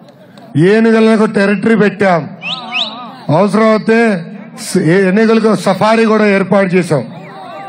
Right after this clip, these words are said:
ప్రయాణికులు వెళ్ళి ఏనుగులు చూసేదానికి. ఇప్పుడు అన్ని గోవిందా గోవిందా. ఏనుగులు వస్తాయి, పంట నష్టం చేస్తే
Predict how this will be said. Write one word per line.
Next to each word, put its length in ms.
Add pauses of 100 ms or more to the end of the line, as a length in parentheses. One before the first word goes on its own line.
(100)
ప్రయాణికులు 640
వెళ్ళి 260
ఏనుగులు 380
చూసేదానికి. 1040
ఇప్పుడు 200
అన్ని 420 (340)
గోవిందా 520 (100)
గోవిందా. 1040 (2250)
ఏనుగులు 420
వస్తాయి, 500 (560)
పంట 240
నష్టం 520
చేస్తే 720